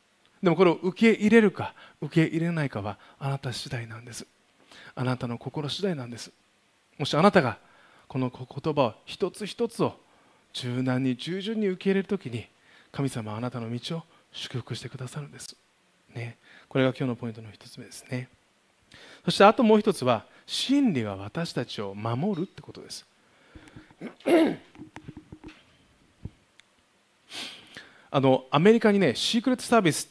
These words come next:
ていうね、まあ、あの、組織があります。で、彼らはね、え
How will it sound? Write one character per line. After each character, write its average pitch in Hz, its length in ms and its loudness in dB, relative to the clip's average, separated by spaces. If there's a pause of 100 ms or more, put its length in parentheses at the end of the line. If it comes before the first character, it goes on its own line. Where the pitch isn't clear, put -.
て 117 100 -2
い - 20 2
う 107 40 -2
ね、 113 340 -2
ま 131 200 2
あ、 107 40 -4
あ 107 40 -6
の、 101 560 -10 (160)
組 - 300 -4
織 - 180 -2
が 120 60 4
あ 110 40 2
り 110 60 -2
ま 107 100 -4
す。 - 120 -14 (720)
で、 143 80 -6
彼 226 180 6
ら 139 140 6
は 107 80 -2
ね、 123 340 2
え 107 680 -4